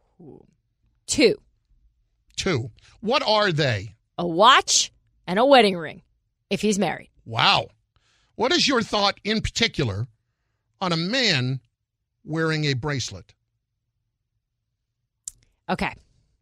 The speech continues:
Speaker 1: Had this conversation with many of girlfriends of mine. My girlfriend currently is dating a guy who wears those threaded bracelets, you know, the ones that you made at, like, school rec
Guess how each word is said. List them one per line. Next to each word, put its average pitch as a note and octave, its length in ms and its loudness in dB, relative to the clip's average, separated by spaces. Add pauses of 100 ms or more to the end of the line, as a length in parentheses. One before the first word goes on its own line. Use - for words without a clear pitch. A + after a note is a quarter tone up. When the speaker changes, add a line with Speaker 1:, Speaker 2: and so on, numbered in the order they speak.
(120)
Speaker 1:
Had E3+ 180 -4
this D#3 140 -6
conversation D#3+ 580 -6
with C3+ 140 -14
many F3 300 -6
of E3+ 80 -6
girlfriends E3 480 -8
of D#3 60 -8
mine. D3+ 320 -10 (1040)
My D3+ 100 -14
girlfriend G3 600 0
currently D#3+ 540 0
is D3 180 -6
dating F3+ 260 -2
a G#3+ 60 0
guy F3 440 0 (340)
who F#3+ 160 0
wears E3 500 0
those E3 300 -4
threaded F3+ 640 0
bracelets, A3 640 -2
you F3+ 100 -2
know, F#3+ 80 2
the F3+ 120 2
ones F3+ 320 -2
that F#3 200 0 (300)
you F3 120 -2
made F#3 280 0
at, F#3 100 -4
like, - 140 -8
school G3+ 460 0
rec F3 360 -6